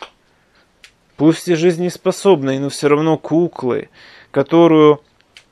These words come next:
искусственно оживили, просто сделав ей искусственное дыхание,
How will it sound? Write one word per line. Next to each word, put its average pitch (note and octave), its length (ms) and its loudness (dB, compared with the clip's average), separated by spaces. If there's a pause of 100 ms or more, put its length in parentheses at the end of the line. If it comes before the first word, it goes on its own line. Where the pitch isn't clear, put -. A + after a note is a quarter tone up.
искусственно D3 880 -2
оживили, D3+ 920 0 (340)
просто D3+ 440 2
сделав C#3 460 0
ей C3+ 300 -4
искусственное C3 840 -8
дыхание, C#3 760 -2